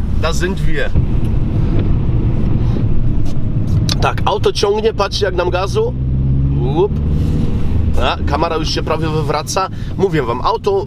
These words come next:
ma siłę, ciągnie, nie ma problemów, że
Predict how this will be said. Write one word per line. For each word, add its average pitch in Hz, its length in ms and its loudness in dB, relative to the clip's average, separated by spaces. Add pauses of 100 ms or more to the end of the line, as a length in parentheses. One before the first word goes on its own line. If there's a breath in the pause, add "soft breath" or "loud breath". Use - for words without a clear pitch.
ma 170 240 -2
siłę, 202 520 -2
ciągnie, 202 640 0 (320 loud breath)
nie 185 220 2
ma 202 120 0
problemów, 190 560 0 (180)
że 175 460 -2